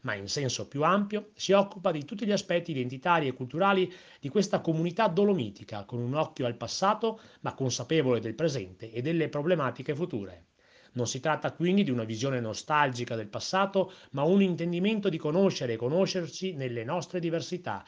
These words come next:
senza per questo sentirci migliori o peggiori. I prossimi volumi, che verranno pubblicati con cadenza semestrale, tratteranno di argomenti diversi, ma sempre legati alla realtà del territorio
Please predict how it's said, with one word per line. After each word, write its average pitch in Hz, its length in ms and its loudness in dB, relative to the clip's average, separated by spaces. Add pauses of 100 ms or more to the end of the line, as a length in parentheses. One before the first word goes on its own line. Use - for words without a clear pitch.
(200)
senza 120 360 -4
per 135 140 -6
questo 180 380 -2
sentirci 123 540 -6
migliori 123 580 -4
o 160 60 -16
peggiori. 104 580 -2 (640)
I 117 100 -10
prossimi 139 480 2
volumi, 196 420 4
che - 120 -4
verranno 113 340 -2
pubblicati 120 580 0
con 104 180 -8
cadenza 139 420 -6
semestrale, 170 720 -2 (280)
tratteranno 139 680 2
di 139 100 0
argomenti 151 420 0
diversi, 107 580 -4
ma 101 200 -12
sempre 135 440 -2
legati 160 440 0
alla 107 180 -2
realtà - 420 -4
del 135 200 -8
territorio 101 640 -6